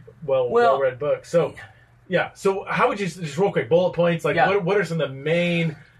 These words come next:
Speaker 1: negative effects from the purity movement
Speaker 2: Yeah.
Speaker 1: that you're seeing today?
Speaker 2: So bullet points, we, we focused, uh, entirely on the physical.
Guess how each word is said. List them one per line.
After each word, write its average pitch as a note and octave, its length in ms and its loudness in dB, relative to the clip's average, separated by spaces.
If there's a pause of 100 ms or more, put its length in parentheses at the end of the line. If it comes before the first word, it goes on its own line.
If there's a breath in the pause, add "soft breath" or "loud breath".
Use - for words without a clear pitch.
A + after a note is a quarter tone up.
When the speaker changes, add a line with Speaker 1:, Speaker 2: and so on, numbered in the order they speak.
(200 soft breath)
Speaker 1:
negative D3 540 0
effects B2+ 440 -4
from C3 100 -14
the B2 80 -6
purity C3 340 -6
movement A#2+ 340 -8
Speaker 2:
Yeah. C#3 120 2
Speaker 1:
that G#2+ 80 -2
you're A#2+ 100 -12
seeing A2 320 -16
today? G2 160 -16
Speaker 2:
So E3 400 2
bullet D#3 280 2
points, C#3 380 -2
we, C3+ 260 -10 (280)
we C3+ 140 -10
focused, D3+ 500 -4
uh, B2+ 160 2
entirely C#3+ 380 2
on C3+ 80 -6
the C3 80 -12
physical. A#2+ 580 -8